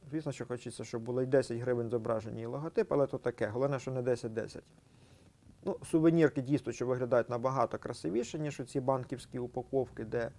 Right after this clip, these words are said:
нічого нового, тільки просто номер партії відрізняється і назва монети.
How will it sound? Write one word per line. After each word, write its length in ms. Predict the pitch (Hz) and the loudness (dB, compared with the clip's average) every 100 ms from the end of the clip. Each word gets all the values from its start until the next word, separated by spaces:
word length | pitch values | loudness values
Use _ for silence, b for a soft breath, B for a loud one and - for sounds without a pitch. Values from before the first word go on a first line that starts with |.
| B B B - | B B B -10
нічого 600 | 143 139 147 139 123 123 107 101 | -6 0 4 6 6 2 0 -6
нового, 480 | 113 131 143 180 147 | -8 -2 4 6 6
тільки 320 | 139 160 185 | 4 -2 -4
просто 440 | 131 131 123 - 120 | -4 -2 -4 -4 -2
номер 280 | 143 127 131 | 0 0 0
партії 420 | - 190 175 147 | 4 4 4 0
відрізняється 640 | 139 131 127 131 123 - | 0 -2 0 0 0 -2
і 120 | - | -4
назва 320 | 131 123 120 | -2 -2 -2
монети. 460 | 120 117 113 107 - | -4 -4 -6 -8 -12